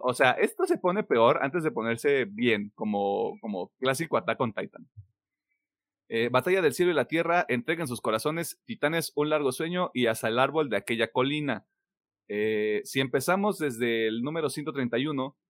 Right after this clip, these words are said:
eh, aquí hace algo muy bien, este, el manga, que creo que es algo que, que también le da como un,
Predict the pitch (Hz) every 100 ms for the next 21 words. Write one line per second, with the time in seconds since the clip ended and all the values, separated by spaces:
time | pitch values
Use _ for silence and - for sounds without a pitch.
0 | _ _ _ 101 110 104 - _ _ -
1 | 123 127 196 202 202 208 196 196 190 190
2 | 165 165 165 147 - _ 117 110 - -
3 | 107 104 101 92 95 - 104 113 120 131
4 | 135 117 104 _ _ 110 98 127 127 139
5 | - 131 131 139 120 98 95 92 85 -
6 | - _ _ _ - 104 - 110 113 113
7 | 117 123 131 127 127 120 110 104 87 113
8 | 123